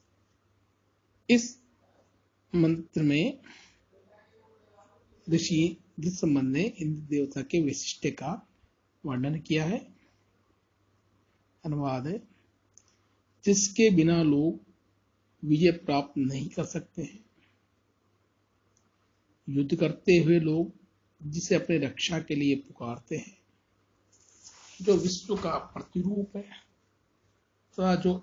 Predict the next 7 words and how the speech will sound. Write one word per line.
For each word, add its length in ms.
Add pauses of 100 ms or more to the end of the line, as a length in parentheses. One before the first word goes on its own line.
स्त्रियों 380
को 260
भी 160
गतिशील 540
बना 240
देता 360
है। 140